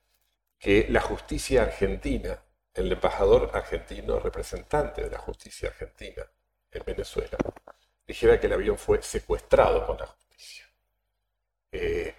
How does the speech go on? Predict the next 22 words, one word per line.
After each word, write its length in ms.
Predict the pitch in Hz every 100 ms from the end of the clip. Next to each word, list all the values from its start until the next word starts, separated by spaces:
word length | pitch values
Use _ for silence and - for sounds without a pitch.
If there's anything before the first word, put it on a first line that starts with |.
| _
esto 240 | 127 - 117
no 80 | 120
es 140 | -
así, 420 | 123 - 165 - _ _ _
no 140 | - 92
sé 160 | 101
si 120 | - 95
se 140 | 92
podrá 340 | 92 92 98
ver, 280 | 95 98 - - - - - _ _ _ -
eh, 120 | 101
lo 100 | 92
había 160 | 95 98
preparado 480 | 92 92 95 98 98
en 100 | 95
cámara, 640 | 117 104 101 113 - -
hay 340 | 92 98 95 -
una 200 | 107 98
ley 200 | 104 143
de 80 | 151
la 80 | 123
Nación, 420 | 110 - 139